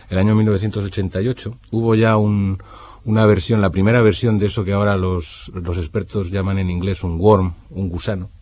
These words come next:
eh, que echó abajo, pues, decenas de miles de ordenadores. Entonces la red era mucho más pequeñita, pero un tercio de la Internet se cayó, tal cual.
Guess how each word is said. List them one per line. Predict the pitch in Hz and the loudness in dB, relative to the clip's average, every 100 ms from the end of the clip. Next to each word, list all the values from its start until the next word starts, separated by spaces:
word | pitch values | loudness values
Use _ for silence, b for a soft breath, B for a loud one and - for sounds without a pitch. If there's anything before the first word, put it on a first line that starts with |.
| B B B B B B B B - - | B B B B B B B B -18 -6
eh, | 98 90 87 87 80 | 0 4 4 2 0
que | - 90 87 85 85 | 0 2 4 2 0
echó | 80 - 107 | 0 0 2
abajo, | 104 98 - 90 82 78 73 69 69 | 2 0 -2 -2 -2 -2 -4 -6 -8
pues, | 71 - - - - - - | -10 -10 -16 -20 -20 -18 -16
decenas | 64 76 80 104 104 92 | -10 -8 -4 -2 0 0
de | 90 | 0
miles | 90 87 78 | 0 0 -2
de | |
ordenadores. | 80 80 85 104 80 | -2 -2 -2 -2 -4
Entonces | 76 82 | -4 -2
la | 90 | 0
red | 85 87 | 0 0
era | 82 80 | -2 -4
mucho | 85 85 | -6 -6
más | 85 78 | -8 -8
pequeñita, | 85 78 85 123 | -8 -6 -6 -8
pero | - 78 78 - - 113 127 | -8 -8 -8 -12 -18 -18 -8
un | 135 110 | -6 0
tercio | 117 - 92 | 0 0 -2
de | |
la | 87 | -2
Internet | 80 82 87 90 | -4 -4 -6 -6
se | 87 | -8
cayó, | 78 87 120 - - b b b b | -6 -6 -8 -14 -20 b b b b
tal | - 78 | -10 -6
cual. | 76 120 | -4 -6